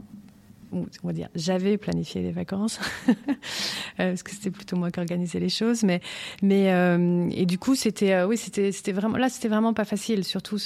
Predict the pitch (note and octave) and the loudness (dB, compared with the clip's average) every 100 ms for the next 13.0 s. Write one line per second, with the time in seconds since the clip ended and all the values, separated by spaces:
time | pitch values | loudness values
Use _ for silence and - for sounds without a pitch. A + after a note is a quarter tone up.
0 | - - E3+ F#3 F#3+ F#3+ F3+ F#3 G3 G#3 | -6 -4 -2 0 2 2 0 2 2 2
1 | F#3 F3 - - F#3 - F#3+ - F#3+ F#3 | 2 -2 -6 -10 -8 -8 -8 -4 -4 -2
2 | F3+ F3+ F#3+ G3+ F#3+ - - G3 - - | -2 -2 -2 0 -2 -6 -4 -4 -4 -8
3 | G3 - F#3 G3+ - - - - - - | -6 -4 -4 -4 -6 -20 -20 -20 -20 -20
4 | - - - - - A3 A3 G3+ - G#3 | -20 -20 -20 -16 0 4 6 4 2 4
5 | B3 C#4 A#3+ G3 F#3+ F#3+ - A#3 B3 C#4 | 4 2 4 4 4 0 -2 0 2 2
6 | G#3 - G3+ A3+ A#3 G#3+ G3+ G#3 A3+ G3 | 2 0 0 2 2 0 2 2 2 -2
7 | - F#3+ - G#3 F#3 F3+ F3+ - G3 - | -6 -6 -4 -4 -2 0 0 -2 -6 -2
8 | G#3 G3+ A#3 A#3+ G#3+ F#3 - F#3+ - G3 | -4 0 0 2 2 0 -4 -6 -4 -2
9 | F#3+ F#3 F#3+ F#3 A3+ B3+ G#3 F#3 F#3 - | -2 -2 -4 0 2 2 2 -2 -6 -10
10 | - - - - G3+ G3+ G#3+ G#3+ B3 B3+ | -14 -16 -14 0 2 4 4 4 6 4
11 | G3+ G3+ G#3+ B3 A#3 G3+ F#3+ G3 A3 A3+ | 4 4 4 6 6 4 4 4 4 4
12 | B3 B3 G3+ F#3 F3+ G#3 - G#3+ A#3+ | 4 2 2 -2 -2 -4 -4 -4 -4